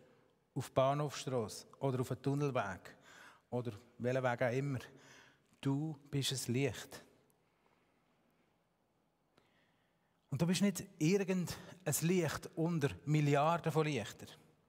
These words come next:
Jesus redet zu seinen Jüngern und Jüngerinnen und sagt, ihr seid jetzt gerade Licht. Und ihr seid eigentlich,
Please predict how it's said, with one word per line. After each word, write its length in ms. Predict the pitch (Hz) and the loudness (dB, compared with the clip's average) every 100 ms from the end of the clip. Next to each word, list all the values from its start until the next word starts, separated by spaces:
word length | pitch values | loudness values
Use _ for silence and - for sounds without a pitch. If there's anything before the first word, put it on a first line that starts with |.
| _ _ - - - - | _ _ -20 -20 -20 -2
Jesus 420 | 139 185 208 190 | 2 2 2 0
redet 320 | 190 170 185 - | 0 2 0 0
zu 80 | |
seinen 260 | 156 160 143 | 2 4 4
Jüngern 460 | 147 180 226 233 190 | 4 4 2 2 2
und 160 | 135 | 2
Jüngerinnen 720 | 139 180 220 233 262 269 262 - - - | 2 4 4 4 2 4 2 -2 -16 -4
und 160 | 165 | 0
sagt, 340 | 196 180 190 - | 4 2 0 -2
ihr 200 | 226 262 | 0 2
seid 640 | - 214 294 320 196 - - - - _ _ _ _ _ | 2 2 2 0 0 -2 -8 -20 -20 _ _ _ _ _
jetzt 840 | - 123 175 254 254 - - - - _ _ _ _ - | -4 2 4 2 0 -2 -2 -4 -16 _ _ _ _ 0
gerade 420 | 143 156 180 - - - - _ _ _ _ | 2 2 0 -6 -16 -20 -20 _ _ _ _
Licht. 520 | 113 113 147 127 - 120 | -2 2 2 0 -2 -6
Und 120 | 131 | -4
ihr 60 | |
seid 340 | 143 214 202 - - | 0 0 0 -6 -10
eigentlich, 320 | - 151 151 | -4 0 2